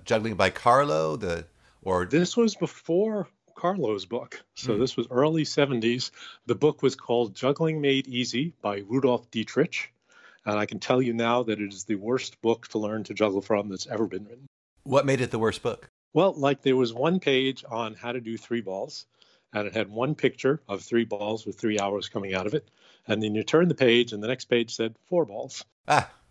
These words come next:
Speaker 1: so no tricks, just, just the basic cascade.
Speaker 2: <laughs> I mean, there was some stuff later in the book, a few basic tricks like two and one. But essentially, the book, you know, gave very, very little instruction on how to actually juggle.
Speaker 1: I remember that. I also remember the Harry Mall,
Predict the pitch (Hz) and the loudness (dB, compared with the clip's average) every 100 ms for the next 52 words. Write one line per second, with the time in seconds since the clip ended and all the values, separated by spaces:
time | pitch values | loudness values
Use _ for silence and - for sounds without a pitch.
0 | _ _ _ _ - 139 135 - 131 120 | _ _ _ _ -4 2 2 4 4 4
1 | - 110 - 110 107 104 95 - - 92 | 2 -6 -6 -6 -4 -4 -4 -4 -6 -4
2 | 85 - 87 90 - 135 - - - - | -4 -6 -10 -4 -2 -4 -6 -14 -14 -14
3 | - 151 156 147 156 135 175 143 185 165 | -4 0 2 4 4 0 -8 -4 -4 -4
4 | 127 131 117 110 104 98 98 - - 107 | -2 -2 -2 -6 -10 -10 -12 -12 -12 -10
5 | - 120 107 104 101 98 - 101 - 98 | -8 -8 -4 -4 -2 -6 -6 -8 -6 -10
6 | 90 - 104 98 92 95 98 _ - 117 | -6 2 2 2 -2 -4 -6 _ 0 2
7 | 107 - 170 - 127 117 107 - _ _ | 2 2 2 2 2 2 0 -4 _ _
8 | _ 107 113 113 _ _ 120 98 98 104 | _ -8 -6 -6 _ _ -4 -4 -4 -6
9 | 95 123 120 113 104 98 98 95 98 - | -4 0 0 0 -4 -6 -8 -8 -8 -4
10 | 110 98 - 92 92 90 101 95 98 101 | -2 -2 -4 -6 -6 -6 -8 -8 -8 -10
11 | - 101 92 92 _ _ - 92 - - | -6 -4 -4 -6 _ _ -4 -4 -4 -18
12 | _ 147 165 170 151 143 135 135 135 131 | _ -4 -2 -2 2 4 4 0 -2 -2
13 | 117 98 - 120 117 113 98 98 95 90 | 0 -4 -2 -2 -2 -2 2 4 4 2
14 | 80 | -4